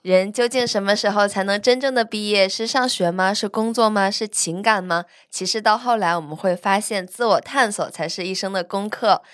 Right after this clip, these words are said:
在这里也要和朋友们分享，毕不了业有听友群了。如果你想加入听友群和主播或者其他毕不了业的听友一起交流分享，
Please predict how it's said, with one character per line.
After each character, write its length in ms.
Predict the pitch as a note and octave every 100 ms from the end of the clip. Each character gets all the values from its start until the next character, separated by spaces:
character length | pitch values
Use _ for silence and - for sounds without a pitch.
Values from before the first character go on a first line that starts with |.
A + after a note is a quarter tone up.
| - _ _
在 160 | - B3+
这 180 | C#4+ C4+
里 160 | A#3+
也 60 | G#3+
要 160 | G#3
和 220 | G3+ G#3 G#3
朋 180 | G3+
友 140 | G3+ A3+
们 200 | A3+ A3+
分 300 | - B3+ C4+
享， 300 | - F#3 A#2
毕 180 | G#3 G3
不 60 |
了 160 | F3 D#3
业 180 | G3+ F3+
有 100 | C#3
听 220 | - A#3
友 160 | G#3+
群 260 | E3+ - D#3+
了。 300 | E3+ G#3 - -
如 200 | E3+ F#3
果 160 | G3
你 140 | F3 F#3
想 240 | G3 D#3
加 240 | - G3
入 120 | G#3 G3+
听 180 | A3
友 120 | A3 F#3+
群 320 | - E3+ F#3
和 300 | G3 E3+ F#3
主 260 | F#3+ F#3
播 380 | C#3 - A3 A#3 - - _
或 180 | _ B3
者 160 | G#3+ F3
其 220 | - F#3
他 160 | - A#3+
毕 180 | C4
不 100 | C4
了 120 | G3 C#3+
业 100 | G3+
的 140 | G3
听 300 | F#3+ B3 B3
友 200 | G#3+ C3+
一 140 | G#3
起 320 | G#3 - E3+ A#3
交 260 | B3 B3
流 240 | B3 F#3+ G3+
分 240 | - D4+
享， 280 | D#4+ F3+